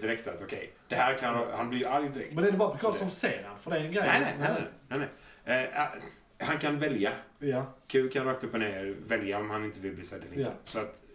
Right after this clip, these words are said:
Speaker 1: tekniskt sett nej. För han är en människa,
Speaker 2: För det
Speaker 1: han
Speaker 2: var
Speaker 1: är
Speaker 2: något
Speaker 1: en människa.
Speaker 2: moment nu i senaste avsnittet, eller näst senaste avsnittet av Picard, där han dök upp när det var lite panik i skeppet och han tantade Picard lite och sen bara,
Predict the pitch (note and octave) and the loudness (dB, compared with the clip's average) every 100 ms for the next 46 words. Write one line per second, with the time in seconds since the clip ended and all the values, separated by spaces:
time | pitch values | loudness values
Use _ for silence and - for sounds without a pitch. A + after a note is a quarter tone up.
0 | - - - - D#3 C#3+ C#3 D3 - F2+ | -20 -20 -20 -4 -2 0 0 -2 -2 -2
1 | A#2 D#3+ - - - - - A#2 B2+ B2 | -2 -2 -8 -20 -10 -4 -2 -2 0 2
2 | D3 D#3+ A#2+ - - - E3+ F#3 - F#3+ | 2 2 -2 -4 -2 2 6 6 6 2
3 | D#3 F3 C#3+ C#3+ C#3+ F3 C#3+ C3 C3 C3 | 4 4 4 0 0 0 0 2 0 0
4 | B2+ D3+ C#3 B2+ - C3+ B2+ A#2+ G#2 - | 0 0 0 0 0 0 -2 -8 -12 -8
5 | A#2+ A#2 B2 - B2+ A2+ - B2 A#2 A#2+ | -6 -4 -4 -4 -6 -6 -4 -4 -4 -8
6 | G#2 - A2 G#2+ E3 F#3+ - - - B2 | -8 -4 -4 -4 -2 0 0 -2 -6 -2
7 | A#2 A#2+ A#2 A#2 B2+ C3 A#2+ - - B2 | -2 -2 -6 -4 -4 -2 -4 -4 -14 -4
8 | A#2 A2+ A2+ A2+ A#2 A2 - - B2+ A2+ | -2 -2 -4 -2 -2 -2 -8 -10 -4 -4
9 | - A#2 A2 C3+ - G#2 - A2 A2+ A2 | -4 -8 -4 -4 -6 -12 -8 -6 -6 -8
10 | - C3 B2+ B2+ A2 A2 G#2+ G#2 G#2 G#2 | -4 0 0 -4 -8 -6 -6 -6 -6 -8
11 | G#2 - A2+ G#2 G#2 G2 A2 - A2+ G#2 | -10 -6 -4 -4 -8 -12 -12 -10 -12 -6
12 | B2 - | -2 -2